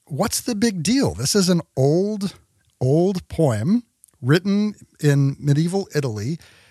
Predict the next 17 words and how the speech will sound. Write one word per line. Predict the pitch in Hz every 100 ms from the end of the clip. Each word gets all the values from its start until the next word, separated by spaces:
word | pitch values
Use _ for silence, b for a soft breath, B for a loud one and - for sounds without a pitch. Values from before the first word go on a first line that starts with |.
| b -
uh, | 127
with | 131
a | 131
whole | 135 180
bunch | 170 170
of | 151 -
characters | 165 165 - 151 -
that | 135 - -
none | 127 135 160
of | 170 170
us | 170
know | 135 139 151
who | 160
they | 156 165
are. | 135 135 - - _ - B B B B B B
<laughs> | 120 95 113 B _ _ 147
Wh-, | 147